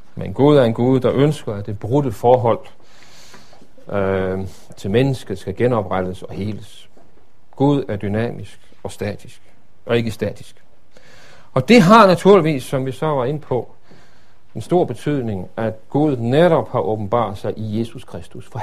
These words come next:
her har vi først og fremmest åbenbaringen af Gud som den levende Gud. At Gud er den levende Gud, det åbenbares igennem konkrete historiske begivenheder. Gud er skaberen, der giver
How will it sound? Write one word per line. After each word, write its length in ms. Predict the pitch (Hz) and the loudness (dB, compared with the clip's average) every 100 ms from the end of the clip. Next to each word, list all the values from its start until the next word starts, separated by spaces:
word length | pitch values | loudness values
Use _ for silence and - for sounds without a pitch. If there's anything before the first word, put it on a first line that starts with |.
| - | 6
her 240 | 233 202 | 10 10
har 320 | 120 - 185 135 | 6 2 2 2
vi 140 | 117 | -2
først 380 | - 165 147 - | 2 2 2 -2
og 80 | 110 | -6
fremmest 500 | 131 143 110 98 - - - - - | -4 -2 -4 -8 -14 -16 -16 -10 0
åbenbaringen 720 | 151 127 123 160 139 117 113 - | 0 4 6 6 6 2 -2 -2
af 140 | 120 | 0
Gud 320 | 131 135 131 | 4 6 4
som 360 | 110 - 107 101 | 0 -4 -2 -2
den 280 | 110 98 95 | -2 -4 -2
levende 440 | 98 110 120 110 | -2 0 0 -2
Gud. 180 | 98 104 104 - - - - - - - - - - - - - - - - - - - - - - - - - - - - | -2 -2 -4 -14 -16 -16 -16 -16 -16 -16 -16 -16 -16 -16 -14 -14 -14 -14 -14 -14 -14 -14 -14 -16 -16 -16 -16 -16 -16 -14 -6
At 140 | 95 | 2
Gud 120 | 135 | 8
er 40 | 175 | 8
den 100 | 147 | 10
levende 320 | 139 196 156 | 8 8 6
Gud, 220 | 139 160 | 6 6
det 80 | 147 | 6
åbenbares 540 | 139 135 160 175 131 | 4 6 4 4 0
igennem 420 | - - 185 160 123 | -6 0 0 2 -2
konkrete 720 | - 110 - 175 196 160 139 | -6 -6 -2 2 2 2 -2
historiske 680 | 113 107 160 151 113 107 117 | -4 0 2 4 0 -4 -8
begivenheder. 640 | 110 123 127 98 92 90 113 - - - - - - | -4 -2 0 -2 -4 -6 -8 -14 -14 -16 -16 -16 -2
Gud 260 | - 160 156 | 6 8 6
er 80 | 117 | 2
skaberen, 680 | - 135 156 165 147 123 113 | 4 8 8 8 6 4 0
der 80 | |
giver 300 | 107 139 135 | -2 2 2